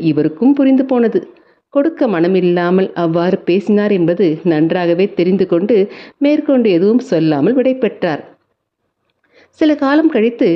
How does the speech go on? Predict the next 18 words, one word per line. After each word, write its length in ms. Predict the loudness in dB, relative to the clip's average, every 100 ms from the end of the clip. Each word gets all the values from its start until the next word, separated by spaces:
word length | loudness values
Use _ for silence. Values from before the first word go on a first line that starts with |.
| -2
தபாலில் 540 | -4 -2 0 0 0 -2 -2
நண்பர் 440 | 0 2 2 0
மகளின் 420 | 0 0 0 0
திருமண 260 | 0 0 0
பத்திரிகை 560 | 0 -2 -2 -2 0 -2 0
இவர் 200 | 0 0
வீடு 280 | 2 0 0
தேடி 240 | 0 0 0
வந்தது. 340 | 0 -2 -4 -6 -14 _ _ _ _ _
இவரும் 400 | -2 0 2 2 0
எதுவுமே 540 | -2 0 2 2 4 2
நடக்காதது 560 | 2 -2 -2 0 0 0
போல் 240 | 0 0 0
திருமணத்தில் 580 | -2 0 0 0 -2 -2
கலந்து 260 | -2 -2 0
கொண்டார். 380 | 0 0 -2 -6 -16 _ _ _ _ _ _ _
திருமண 240 | 0 2 4
வரவேற்பில் 580 | 4 2 2 0 0 0